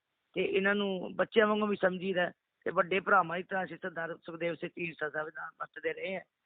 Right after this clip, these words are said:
ਤੇ ਮੈਂ ਇਹ ਗੱਲ ਕਹਿ ਸਕਦੀ ਹਾਂ ਕਿ ਜੇ ਸਰਦਾਰ ਸੁਖ-, ਅਹ, ਪ੍ਰਕਾਸ਼ ਸਿੰਘ ਬਾਦਲ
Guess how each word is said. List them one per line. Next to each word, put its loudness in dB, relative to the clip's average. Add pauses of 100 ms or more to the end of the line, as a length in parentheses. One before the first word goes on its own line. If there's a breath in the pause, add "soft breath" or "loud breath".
(240)
ਤੇ 4
ਮੈਂ 4
ਇਹ 4
ਗੱਲ 2
ਕਹਿ 2
ਸਕਦੀ -4
ਹਾਂ -4
ਕਿ -8
ਜੇ 0
ਸਰਦਾਰ 2
ਸੁਖ-, -8
ਅਹ, -8
ਪ੍ਰਕਾਸ਼ 0
ਸਿੰਘ 0
ਬਾਦਲ 0